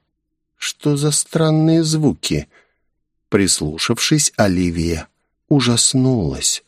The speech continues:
Может быть, её сестрёнка поранилась и теперь умирает? Иначе почему она так жалобно стонет? "Джефф, с тобой всё хоро-?" Девушка открыла дверь и замерла.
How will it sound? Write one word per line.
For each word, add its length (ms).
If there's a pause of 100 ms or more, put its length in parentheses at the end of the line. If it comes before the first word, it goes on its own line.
(440)
Может 320
быть, 240
её 260
сестрёнка 800
поранилась 760
и 60
теперь 400
умирает? 720 (300)
Иначе 380
почему 400
она 240
так 220
жалобно 520
стонет? 800 (680)
"Джефф, 420 (240)
с 180
тобой 300
всё 200
хоро-?" 440
Девушка 520
открыла 400
дверь 400
и 100
замерла. 720